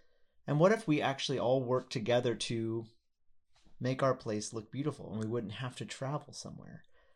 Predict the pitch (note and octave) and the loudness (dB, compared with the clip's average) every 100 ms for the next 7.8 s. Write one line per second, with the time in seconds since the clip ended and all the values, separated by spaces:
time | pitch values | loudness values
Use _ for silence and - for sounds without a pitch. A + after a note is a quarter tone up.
0 | _ _ _ _ _ _ _ - D#3+ - | _ _ _ _ _ _ _ 0 2 6
1 | D4+ D#3+ A#2+ A#2+ A2+ A#2 G#2+ G#2+ F2+ - | 10 8 8 4 4 -2 -8 -6 -6 -6
2 | A2+ - G2+ G#2+ C3+ B2+ A#2 G#2+ G2 - | -8 -4 0 0 0 -2 -4 -8 -10 -8
3 | A#2+ C3 B2+ - - D#3 - B2 A#2+ A2+ | -4 -2 -4 -8 -10 -8 -10 -10 -10 -10
4 | - - B2+ B2+ G#2+ - G#2+ A#2+ B2 B2+ | -10 -6 -4 -4 -6 -6 -6 -4 -6 -6
5 | - - _ _ _ _ F#3+ A3 C3 A#2+ | -8 -12 _ _ _ _ -2 2 2 2
6 | C3+ C3 A#2 C3 - A#2+ A#2+ A2+ A#2 A2 | 0 0 0 -2 0 -2 0 0 0 0
7 | G2+ G#2+ C#3 A#2+ A2 G#2+ A2 G#2+ | -2 -4 -4 -4 -4 -4 -4 -6